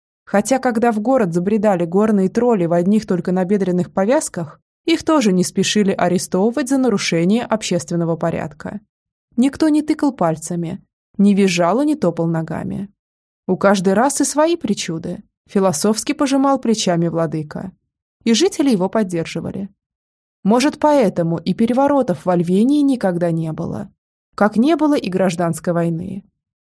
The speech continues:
Зато если находился придурок, который лез через границы, на защиту стен вставали все, невзирая на расу, пол и возраст. Поэтому воевать с альвенийцами никто не рисковал. Тина приняла душ,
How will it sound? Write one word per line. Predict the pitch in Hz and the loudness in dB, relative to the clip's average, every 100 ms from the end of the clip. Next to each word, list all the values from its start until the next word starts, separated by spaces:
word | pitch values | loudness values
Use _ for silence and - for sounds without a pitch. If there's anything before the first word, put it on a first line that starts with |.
| _ | _
Зато | 185 202 208 254 | -2 2 2 2
если | 233 254 247 | 2 0 2
находился | 220 220 247 220 233 - | 0 2 0 0 0 0
придурок, | 196 220 220 202 - - - | 0 0 2 0 -2 -10 -8
который | - 190 220 233 | 0 2 4 4
лез | 247 226 - | 4 2 0
через | 196 185 | 0 -2
границы, | 175 202 220 330 - 175 196 - _ _ - | 0 0 2 0 -4 -8 -8 -12 _ _ 0
на | 185 | 2
защиту | 175 185 - 202 190 | 4 2 2 0 0
стен | - - 185 190 | -2 -2 0 0
вставали | - 247 254 240 | -2 0 2 0
все, | 233 - 165 156 196 _ _ - | -2 -4 -6 -8 -12 _ _ -2
невзирая | 277 285 277 320 277 202 | 2 2 2 4 4 4
на | 175 160 | 4 2
расу, | 170 233 247 311 | 2 0 0 -4
пол | 294 170 165 170 - | -4 -2 0 -2 -4
и | |
возраст. | 170 160 156 165 - - _ _ _ _ - | -4 -4 -8 -10 -14 -18 _ _ _ _ 2
Поэтому | 202 247 254 233 214 | 4 4 4 4 4
воевать | 226 247 247 220 | 2 2 0 0
с | - | 0
альвенийцами | 190 208 247 349 - 185 170 196 - _ | 0 2 2 2 0 -4 -4 -6 -12 _
никто | 190 190 - 190 | 2 2 0 0
не | 202 | 2
рисковал. | 214 214 196 160 160 196 196 _ _ _ _ _ _ _ _ _ _ _ _ | 0 -2 -4 -4 -6 -10 -14 _ _ _ _ _ _ _ _ _ _ _ _
Тина | - 403 339 | 0 2 2
приняла | 208 185 170 185 | 2 0 2 0
душ, | 175 156 - - | 0 -4 -8 -14